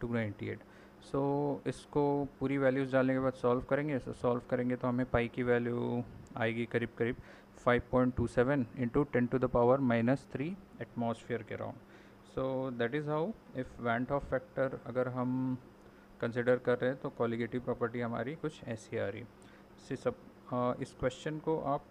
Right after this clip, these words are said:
बिना Van't Hoff factor कंसिडर किए भी सॉल्व करने की कोशिश करना। just जो आंसर आया उसको थ्री से डिवाइड कर देना तो आपको आंसर आ जाएगा।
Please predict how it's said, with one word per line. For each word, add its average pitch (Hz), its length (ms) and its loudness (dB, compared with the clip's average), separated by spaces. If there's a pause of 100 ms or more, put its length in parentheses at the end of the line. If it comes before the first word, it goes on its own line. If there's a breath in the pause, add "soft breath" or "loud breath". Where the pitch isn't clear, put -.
(100)
बिना 131 400 2
Van't 139 180 2
Hoff 143 260 -2
factor 131 280 -4
कंसिडर 135 500 -2 (220)
किए 127 220 -2
भी 131 160 -4
सॉल्व 123 380 0
करने 123 200 0
की 123 80 -4
कोशिश 120 340 -8
करना। 127 320 -6 (540 loud breath)
just 123 400 -2
जो 123 180 0
आंसर 120 320 2
आया 123 160 2
उसको 120 220 -6
थ्री 120 220 -6
से 117 120 -6
डिवाइड 113 300 0
कर 117 160 -6
देना 117 220 -4
तो 113 400 -2
आपको 110 240 -6
आंसर 110 340 -4
आ 113 40 -2
जाएगा। 110 320 -4